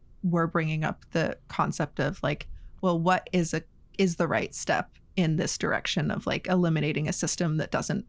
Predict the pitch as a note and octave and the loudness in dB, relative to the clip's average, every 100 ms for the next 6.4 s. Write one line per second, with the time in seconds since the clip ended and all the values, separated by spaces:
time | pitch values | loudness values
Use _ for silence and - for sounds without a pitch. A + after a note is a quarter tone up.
0 | - E3+ F3 D#3+ - - - - - - | -4 0 2 2 0 -4 -18 -18 -16 -4
1 | E3 - A3 G#3 G#3+ F3 E3 E3+ F#3 E3 | -2 0 2 4 4 2 0 -2 0 0
2 | D#3 - E3 D3 D3 D#3 - A3 G#3+ F#3+ | 0 0 2 2 0 -2 0 2 4 2
3 | F#3+ E3+ D#3+ - - - - - F#3+ E3 | 2 0 0 -4 -8 -16 -16 -4 0 0
4 | D#3 F#3+ E3 D#3 - - - - - - | 2 2 2 0 -4 -12 -20 -20 -20 -2
5 | G#3 E3+ D#3+ D#3+ - - - E3 D#3 D#3+ | 0 2 2 0 -6 -10 0 2 4 2
6 | D#3 D#3+ D#3 | 2 2 0